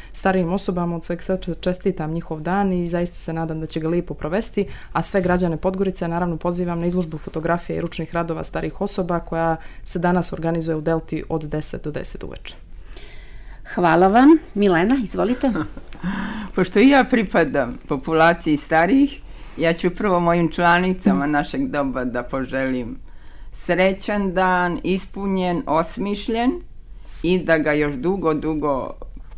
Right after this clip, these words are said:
Speaker 3: proslavljamo, doživimo i širimo misiju aktivnog starenja. Kad kažem aktivnog starenja, znači sve osobe starije od šezdeset godina,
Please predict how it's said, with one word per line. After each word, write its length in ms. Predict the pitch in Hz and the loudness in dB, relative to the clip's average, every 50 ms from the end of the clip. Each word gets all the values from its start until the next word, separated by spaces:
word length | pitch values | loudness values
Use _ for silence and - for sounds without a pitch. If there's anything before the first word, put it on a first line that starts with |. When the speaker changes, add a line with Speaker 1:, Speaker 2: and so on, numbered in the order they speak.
| - - - | -14 -14 -8
Speaker 3:
proslavljamo, 1000 | - 127 135 127 - - 143 143 143 143 156 160 160 170 185 190 196 202 196 196 | -4 -4 -4 -4 -4 -2 -2 0 0 0 0 -2 0 0 0 -2 -2 -2 -2 -2
doživimo 1080 | 185 143 123 139 139 139 120 135 139 147 151 160 180 185 185 185 175 165 165 156 - - - - | -4 -4 -2 -4 -4 -4 -4 -2 -2 -2 0 0 0 0 0 0 2 2 0 0 -2 -4 -4 -2
i 280 | 160 165 175 180 170 - - 160 | 0 0 0 0 -2 -4 -8 -10
širimo 680 | 156 - - - 190 202 196 180 180 170 165 160 151 147 | -10 -8 -2 -2 0 2 2 2 2 2 2 2 2 2
misiju 720 | 147 151 151 170 180 - - - 214 214 196 185 180 156 - | 2 2 2 0 0 -2 -2 0 2 2 4 4 2 2 2
aktivnog 680 | - - - 190 - - - 180 160 156 151 143 143 - | 4 4 4 4 2 -2 -4 -2 0 2 2 2 0 -2
starenja. 580 | - - - 143 135 127 - 85 65 64 62 - - - - - - - - - - - - - - - - - - - - - - - - - - | -4 0 0 2 2 2 -2 -6 -8 -10 -12 -12 -14 -16 -16 -14 -14 -14 -14 -14 -16 -16 -16 -16 -16 -16 -14 -14 -12 -12 -12 -14 -12 -14 -14 -8 -6
Kad 180 | 151 151 147 | -6 -6 -2
kažem 480 | - 214 214 208 196 180 190 185 180 - | 2 4 6 6 6 4 2 2 2 4
aktivnog 580 | - 208 220 - - - 202 175 165 151 151 151 | 4 2 2 2 2 0 0 2 4 2 2 0
starenja, 580 | - - 170 165 180 202 214 208 208 202 190 - | 0 2 4 4 4 4 2 0 0 -2 -2 -2
znači 540 | - 151 165 175 165 151 170 - - 143 - - - - - - - | -2 -4 0 0 2 2 0 -2 -4 -6 -8 -8 -10 -14 -12 -10 -8
sve 520 | - - - 214 220 233 233 220 185 - - - - | -6 -6 -6 -2 0 0 2 2 0 0 -2 -6 -4
osobe 520 | - 156 165 180 - - 175 160 139 147 147 | 0 0 0 0 0 0 -2 0 0 -2 -4
starije 540 | - - - 190 190 185 190 185 165 156 151 | -2 2 4 6 6 6 6 4 4 4 2
od 180 | 147 139 139 - | 0 -2 -4 -4
šezdeset 600 | - 147 143 135 165 170 170 - 180 147 127 127 | -4 -4 -2 0 0 0 0 0 -2 -2 0 0
godina, 580 | 123 139 135 139 135 - 160 170 180 196 214 | 0 0 0 0 -2 -2 -2 -2 0 -2 -2